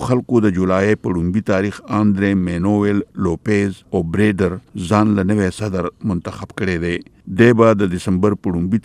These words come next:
تاریخ په خپل منصب کینی. صدر ډونالډ ټرمپ د امریکې او د مکسیکو ترمنځ د ملګرتیا د اهمیت ښکاره کولو او د دې د نورو مضبوطولو دپاره د خارجه چارو د وزیر د ښاغلي مایک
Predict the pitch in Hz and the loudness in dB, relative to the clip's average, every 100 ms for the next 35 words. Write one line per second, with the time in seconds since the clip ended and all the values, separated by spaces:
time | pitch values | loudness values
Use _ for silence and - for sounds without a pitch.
0 | 98 92 92 - 85 - 85 85 82 - | 0 0 -4 -8 -10 -6 -4 -2 -4 -6
1 | 98 - - 87 87 82 - _ _ - | -10 -10 -6 -2 -2 -4 -8 _ _ 0
2 | 123 104 101 95 92 90 85 - 104 104 | 4 4 4 2 2 2 -2 -2 0 0
3 | 90 - 92 82 80 101 92 90 85 - | 0 -4 -4 -4 -2 -2 0 -2 -4 -8
4 | - 82 98 95 92 87 101 101 101 92 | -10 -4 -4 -4 -4 -2 0 2 0 -2
5 | - 95 90 90 87 85 - 101 95 95 | -4 -2 0 0 -2 -6 -2 0 0 -2
6 | - 87 90 98 101 - - 101 87 87 | -4 -4 0 0 -2 -8 -6 -4 -4 -6
7 | - 107 107 92 - _ 98 95 95 101 | -2 0 2 0 -6 _ -4 -2 0 0
8 | 101 95 104 107 104 90 87 80 85 107 | 0 0 0 0 0 -2 -6 -6 -4 -2
9 | 101 87 80 104 107 95 85 _ - 92 | 0 -2 -6 -4 -2 -2 -6 _ -12 -10
10 | 98 92 92 98 107 107 104 98 90 87 | -4 -2 -2 -2 -2 -2 0 0 -2 -2
11 | 87 104 101 95 - 92 90 90 92 98 | -2 -2 -2 -4 -4 -4 -2 -4 -2 -2
12 | 101 - | -2 -4